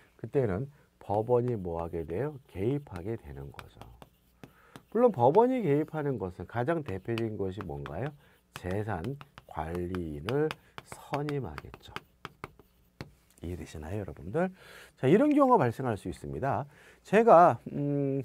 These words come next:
아프리카 오지로, 어, 정-, 자원봉사 활동을 떠나면서, 떠났는데 문제는, 어, 제가 아파트를 소유하고 있는데 그 아파트에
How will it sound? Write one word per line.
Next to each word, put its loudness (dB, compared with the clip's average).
아프리카 2
오지로, 6
어, -2
정-, -2
자원봉사 2
활동을 -2
떠나면서, -4
떠났는데 0
문제는, 6
어, 4
제가 6
아파트를 2
소유하고 4
있는데 2
그 0
아파트에 0